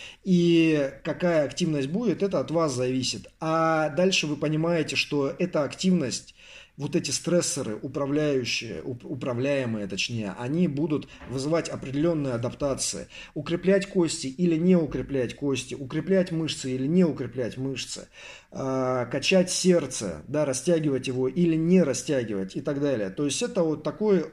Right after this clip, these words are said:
на самом деле, достаточно простой вопрос, когда вы уложите это в голове, дальше очень легко будет понять, что вы хотите делать и в каких сочетаниях. На этом у меня все на сегодня.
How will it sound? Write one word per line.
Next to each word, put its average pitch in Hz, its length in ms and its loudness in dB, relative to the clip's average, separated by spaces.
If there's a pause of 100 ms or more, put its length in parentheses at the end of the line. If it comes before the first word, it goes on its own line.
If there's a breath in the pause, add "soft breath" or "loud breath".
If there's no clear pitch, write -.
на 160 140 -2
самом 220 400 2
деле, 185 280 6
достаточно 147 580 0
простой 160 420 0
вопрос, 185 360 0
когда 147 260 -2
вы 147 100 0
уложите 139 520 0
это 117 120 -4
в - 20 -6
голове, 160 500 2 (260 loud breath)
дальше 160 340 0
очень 147 240 -2
легко 143 240 -4
будет 139 340 -4
понять, 175 440 -2 (240 loud breath)
что 185 340 4
вы 165 100 2
хотите 147 420 -6
делать 185 460 2
и 196 80 -2
в 185 60 0
каких 180 420 -2 (140)
сочетаниях. 110 720 -6 (960 loud breath)
На 185 220 4
этом 185 400 4
у 180 40 2
меня 170 260 2
все 143 300 -2
на 151 120 0
сегодня. 208 640 2